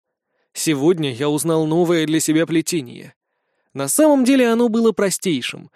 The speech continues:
состоящим из всего двух цветов и смешанных в почти равных пропорциях. Заклинание делало простейшую вещь — превращало воду в бензин.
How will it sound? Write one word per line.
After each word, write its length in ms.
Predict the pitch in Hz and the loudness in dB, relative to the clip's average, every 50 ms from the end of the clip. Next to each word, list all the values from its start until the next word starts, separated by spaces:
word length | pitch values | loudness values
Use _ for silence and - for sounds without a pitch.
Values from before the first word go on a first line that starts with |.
| _ _ _ | _ _ _
состоящим 720 | - - 170 - - 170 151 151 160 151 - - 156 156 156 | -8 -6 -6 -2 0 0 2 2 0 0 -2 -2 -2 -2 -4
из 60 | - | -4
всего 340 | - - - 165 160 170 165 | -4 -2 -2 0 2 2 0
двух 240 | 147 175 190 - | 0 -2 -4 -4
цветов 500 | - - 170 196 - - 269 240 - - - - - _ - | -4 -2 -2 -2 0 2 2 2 0 -2 -6 -20 -20 _ -8
и 80 | 202 | -6
смешанных 500 | 180 - - 220 226 214 - 208 202 185 | -4 -2 -2 0 0 0 0 0 -2 -2
в 60 | - - | -2 -2
почти 320 | - 185 - - - 214 | -4 -4 -2 0 0 0
равных 280 | 208 208 196 196 196 - | 0 0 0 -2 -4 -2
пропорциях. 800 | - 202 202 - - 240 214 170 - - - - - - - _ _ _ _ _ _ _ - | -2 -4 -2 -2 0 -2 -2 -4 -8 -14 -14 -16 -16 -20 -20 _ _ _ _ _ _ _ -8
Заклинание 640 | 165 165 185 - 180 170 170 185 190 185 180 160 160 | -2 -2 0 2 2 2 2 2 2 2 0 0 0
делало 380 | 151 170 180 175 175 170 170 160 | 2 2 4 4 4 4 2 2
простейшую 680 | - 180 165 - - - 190 180 156 - 185 196 214 | 0 -2 -2 -2 -2 -4 -4 -2 -2 -2 -2 -2 -2
вещь — 300 | 208 196 - - - - _ _ _ _ _ _ _ | -2 -4 -6 -6 -10 -16 _ _ _ _ _ _ _
превращало 640 | - 156 160 156 156 160 151 - - 160 151 147 | -2 2 2 4 4 2 0 0 0 2 2 0
воду 360 | 139 127 127 151 170 185 190 175 | 0 -2 0 2 2 4 4 2
в 100 | 151 139 | 0 -2
бензин. 560 | 147 180 190 180 160 226 208 151 - - | -4 -4 -2 -2 -2 -2 -4 -4 -6 -10